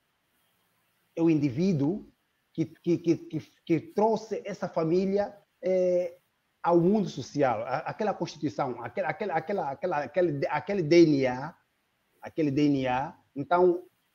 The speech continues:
vem daquele ancestral. Então, este é que nós designamos de ancestral. Agora, quando quisermos designar de antepassado, os antepassados são nossos avós, não são eles os ancestrais.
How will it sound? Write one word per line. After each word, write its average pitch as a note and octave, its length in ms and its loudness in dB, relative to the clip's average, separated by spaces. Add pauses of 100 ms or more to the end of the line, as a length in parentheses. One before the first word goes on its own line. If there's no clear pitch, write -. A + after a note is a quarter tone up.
(340)
vem G3+ 640 2
daquele E3 560 0
ancestral. F3+ 880 -2 (1400)
Então, F3 360 -2
este F#3+ 320 2
é - 20 4
que G3+ 100 -2
nós F3+ 140 4
designamos E3 500 2
de F3 220 6
ancestral. E3+ 880 -2 (460)
Agora, A#2+ 280 0
quando D#4 240 2
quisermos D#3 360 4
designar C3+ 500 4
de C3 240 -4
antepassado, D#3 1000 -2 (280)
os A3 200 -8
antepassados G3 520 0
são A#3 100 0
nossos A3+ 280 -2
avós, G#3 680 2 (420)
não G3+ 200 6
são G#3+ 280 2
eles G#3+ 140 2
os F3+ 60 2
ancestrais. G#3+ 800 -4